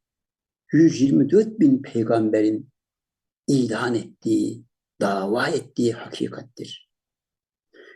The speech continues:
Gönderilen bütün semavi kitapların altını çizdiği en büyük hakikattir.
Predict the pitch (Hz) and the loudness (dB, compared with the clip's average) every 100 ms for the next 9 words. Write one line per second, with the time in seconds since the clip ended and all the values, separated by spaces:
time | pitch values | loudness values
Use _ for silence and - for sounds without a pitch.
0 | _ - 131 131 127 127 127 131 101 - | _ 2 4 6 4 2 2 0 -2 -6
1 | 151 143 - 370 214 - - 131 127 120 | -8 -4 -2 2 2 0 -4 -2 0 -2
2 | 123 139 - 117 - 120 110 127 123 - | -4 -6 -6 -6 -4 -2 0 0 -2 -8
3 | _ _ _ _ _ - - - - 139 | _ _ _ _ _ -8 -8 -12 -2 -2
4 | 117 - 110 110 117 120 110 - - _ | 0 -4 -6 -4 -4 -2 -2 -4 -12 _
5 | _ _ _ _ 196 220 160 151 143 - | _ _ _ _ 2 2 2 2 2 -6
6 | - - - - - 65 - - | -8 -10 -10 -14 -10 -10 -10 -20